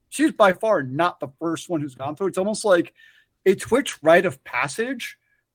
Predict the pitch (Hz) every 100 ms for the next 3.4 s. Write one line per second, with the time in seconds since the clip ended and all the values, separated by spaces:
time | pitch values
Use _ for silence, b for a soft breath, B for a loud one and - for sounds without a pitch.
0 | - 185 202 190 151 - 285 214 143 151
1 | 156 143 139 175 180 - 196 175 139 139
2 | 160 175 135 _ 165 156 120 107 123 156
3 | 143 117 98